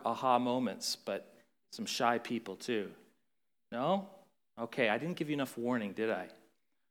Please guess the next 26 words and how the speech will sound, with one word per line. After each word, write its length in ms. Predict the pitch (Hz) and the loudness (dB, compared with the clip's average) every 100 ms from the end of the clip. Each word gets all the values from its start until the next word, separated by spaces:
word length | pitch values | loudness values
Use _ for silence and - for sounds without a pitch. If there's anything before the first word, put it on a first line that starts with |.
| _ | _
I 20 | |
should 260 | - - 139 | -8 -2 0
have 180 | 123 110 - - - - | 0 -4 -10 -16 -20 -8
called 280 | - 123 123 | 0 2 2
each 180 | 131 | -2
of 80 | 135 | -6
you 100 | 131 | -6
separately 540 | - 120 - 113 104 104 | 0 0 0 -4 -4 -4
and 100 | 104 | -4
said, 260 | - 95 - - _ - - - - - | -4 -6 -8 -18 _ -20 -16 -14 -12 0
"Be 100 | 139 | 0
prepared 440 | 143 160 165 143 | 2 2 6 6
to 80 | 135 | 4
talk 420 | - 139 120 113 - - - | 0 4 4 4 -4 -12 -4
on 140 | 120 | -2
Sunday." 420 | 107 123 107 98 - - - - - - - - - | -2 -2 0 -2 -6 -18 -20 -20 -20 -20 -20 -20 -12
Okay, 800 | 113 117 - 175 170 143 131 135 - - - | -6 -4 4 8 10 10 8 4 -6 -10 2
last 280 | 123 127 - | 2 2 -2
chance. 720 | - 180 156 139 131 - - - - | 0 4 4 4 2 -2 -4 -14 -16
Okay, 1400 | 147 151 160 151 147 147 147 147 139 139 127 - 190 147 - - - - - | -8 -6 -4 -2 -2 -2 -2 -2 -2 -4 -2 0 6 6 6 -6 -16 -18 -2
well, 80 | - | 8
let's 160 | 202 208 | 8 10
get 160 | 208 | 10
into 300 | 208 214 175 | 10 8 6
it. 140 | 117 - - - - _ | 6 4 -10 -18 -20 _
Um, 540 | - 143 139 139 139 | 4 8 8 8 2